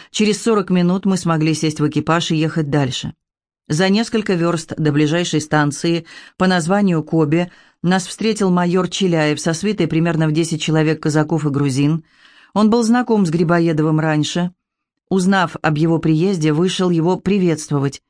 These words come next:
Коби представляет собой редут, состоящий из трёх-четырёх строений, расположенных в прелестной долине.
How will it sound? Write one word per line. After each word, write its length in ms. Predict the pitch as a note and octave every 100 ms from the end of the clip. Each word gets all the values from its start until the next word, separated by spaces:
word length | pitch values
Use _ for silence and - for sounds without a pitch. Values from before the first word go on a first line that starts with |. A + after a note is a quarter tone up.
| _ _ _ _ _
Коби 360 | F#3 F#3 D#3+
представляет 640 | D#3+ D#3+ D#3+ E3+ E3 E3 D#3
собой 400 | E3+ D#3 D#3+ D#3+
редут, 400 | F3 D#3+ D#3 - _ - -
состоящий 760 | - E3+ F3+ E3 D#3+ D#3 D#3+
из 260 | D#3 E3+ -
трёх-четырёх 640 | F3 E3 - D#3 D#3 D3+
строений, 540 | - D#3 D#3 F#3 F#3+ D#3
расположенных 580 | D3+ D#3+ E3 D#3+ D#3+
в 60 | -
прелестной 460 | D#3 D#3+ D#3 D#3+ D#3
долине. 500 | E3+ E3+ C#3+ C3